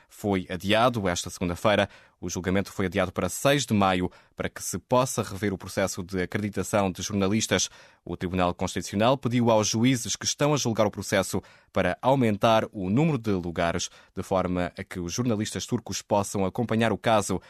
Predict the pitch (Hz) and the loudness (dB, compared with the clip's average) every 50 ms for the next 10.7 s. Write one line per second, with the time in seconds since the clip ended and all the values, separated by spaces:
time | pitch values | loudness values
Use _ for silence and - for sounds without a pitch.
0 | - _ _ _ _ - 107 107 95 - - 87 - - - - 95 87 85 85 | -18 _ _ _ _ -2 -2 -2 -2 -4 -6 -4 -4 -4 -4 -6 -8 -8 -6 -4
1 | 92 90 107 110 104 101 95 92 - 101 - - 123 135 139 131 - - 127 120 | -2 0 2 2 2 2 0 -4 -6 -8 -8 -6 -6 -4 -4 -6 -4 0 0 0
2 | 110 - - - - 120 104 - - 127 123 131 117 104 87 95 101 - - 104 | 0 0 -2 -4 -4 -2 -2 0 2 2 2 2 0 -2 -4 -6 -4 0 0 0
3 | 98 95 95 - - 98 92 92 90 - - - 95 92 - - 110 107 95 104 | 0 0 -2 -4 -4 -4 -2 -2 -4 -6 -6 -6 -6 -6 -6 -4 -6 -4 -2 -2
4 | 131 151 123 104 92 92 90 - - 87 - 98 87 92 - 92 87 - 107 101 | -2 -2 -2 -2 -4 -4 -4 -6 -8 -8 -8 -10 -12 -8 -8 -8 -4 -2 0 0
5 | 98 92 - - - - - _ _ _ - 104 110 117 123 120 104 104 90 92 | 0 0 -2 -6 -8 -16 -20 _ _ _ 0 4 6 6 6 4 4 0 -2 -2
6 | 92 90 - 110 104 95 90 87 87 92 - - 92 92 87 87 87 - - - | -2 -2 0 2 2 2 0 -2 -6 -10 -8 -6 -4 -4 -4 -4 -6 -6 -8 -10
7 | - - _ _ _ - 87 92 90 90 - - - 90 87 87 82 104 107 104 | -16 -20 _ _ _ -6 -4 -4 -4 -6 -8 -8 -8 -6 -6 -4 -2 -2 -2 0
8 | - - 110 95 - - - 107 101 95 92 87 - - 127 135 123 113 127 123 | -2 -2 -4 -4 -4 0 2 4 4 2 2 -2 -4 -4 -2 0 0 0 -2 -2
9 | - 107 95 - - 131 120 - - 90 - - - - _ _ _ - 80 80 | -4 -6 -6 -4 -4 -4 -4 -4 -6 -8 -8 -8 -10 -16 _ _ _ -12 -10 -6
10 | 80 95 110 - - 110 101 95 90 85 95 90 87 - | -6 -6 -6 -4 -4 -4 -4 -2 -2 0 0 -2 -2 -2